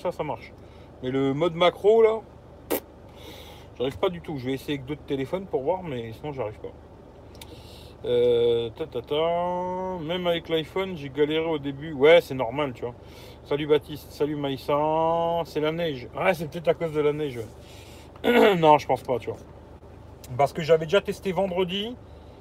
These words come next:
et ça merdait, tu vois. Je me suis dit, bon, peut-être un petit bug. Au début, je pensais que c'était le Oppo, tu vois. Putain, l'image, elle est dégueulasse, par contre, hein. Oh, c'est fou comme c'est dégueulasse. Je sais pas si chez vous, c'est pareil, mais c'est dégueulasse, quoi.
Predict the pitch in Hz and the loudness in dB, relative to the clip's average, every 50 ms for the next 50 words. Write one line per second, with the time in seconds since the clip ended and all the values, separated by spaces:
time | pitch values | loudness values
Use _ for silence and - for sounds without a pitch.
0 | - - - - - - - - - 143 - 185 165 165 165 156 156 147 127 120 | -20 -20 -20 -20 -20 -20 -18 -14 -8 0 2 4 4 6 4 2 2 0 -4 -4
1 | - 107 107 110 - - - - - - - - - - - 120 123 - - 143 | -6 -8 -8 -10 -12 -18 -20 -20 -20 -20 -20 -20 -20 -16 -12 -12 -10 -10 -10 -10
2 | 135 156 165 139 131 127 139 156 147 - - - - - - - - - - - | -8 -8 -2 4 6 6 6 6 2 -4 -10 -20 -20 -20 -20 -20 -20 -20 -20 -20
3 | - - - - - - - - - - - - 131 120 - 117 120 117 - - | -20 -20 -20 -20 -20 -20 -20 -20 -20 -14 -8 -6 -6 -2 -2 -4 -4 -6 -12 -4
4 | 127 123 139 139 135 143 135 131 139 160 208 247 254 - - 202 170 208 - - | 2 6 6 6 6 6 4 4 4 4 2 0 0 2 2 2 2 2 -4 -4
5 | - 202 196 185 185 185 170 - 170 147 127 - - - - - 165 151 143 135 | -2 0 2 4 4 2 2 0 -4 -6 -6 -4 -6 -8 -6 -6 -6 -6 -6 -6
6 | 147 170 156 139 113 110 110 - 107 113 165 147 151 143 143 131 - - 123 104 | -6 -6 -6 -6 -6 -8 -12 -12 -10 -12 -10 -10 -8 -6 -6 -8 -8 -10 -14 -14
7 | - 113 107 - - - - - - - 175 175 175 190 190 175 170 160 147 123 | -14 -14 -14 -14 -16 -18 -18 -20 -20 -16 -14 -14 -12 -12 -12 -14 -14 -16 -16 -18
8 | - - - - - - 135 131 - 185 165 160 139 120 - - 120 127 143 131 | -18 -18 -20 -20 -16 -14 -14 -14 -14 -14 -14 -14 -14 -14 -16 -16 -14 -12 -10 -10
9 | 131 117 110 104 - - - - - - - - - - - - - - - - | -10 -10 -10 -12 -14 -18 -20 -20 -20 -20 -20 -20 -20 -20 -20 -20 -20 -20 -20 -20
10 | - - - - - - - - - - - - - - - - - - - 180 | -20 -20 -20 -20 -20 -20 -20 -20 -20 -20 -20 -20 -20 -20 -20 -18 -8 -2 -2 -2
11 | - - 156 - - 156 147 165 180 160 - 147 127 - 147 143 147 170 180 180 | -2 -2 -10 -10 -8 -8 -8 -8 -8 -8 -8 -6 -2 0 2 2 2 0 -2 -4
12 | 147 120 113 - - 123 113 113 113 113 143 170 156 143 139 123 120 110 - - | -6 -10 -12 -14 -14 -16 -16 -16 -14 -12 -10 -10 -8 -8 -8 -6 -6 -8 -10 -12
13 | 120 | -16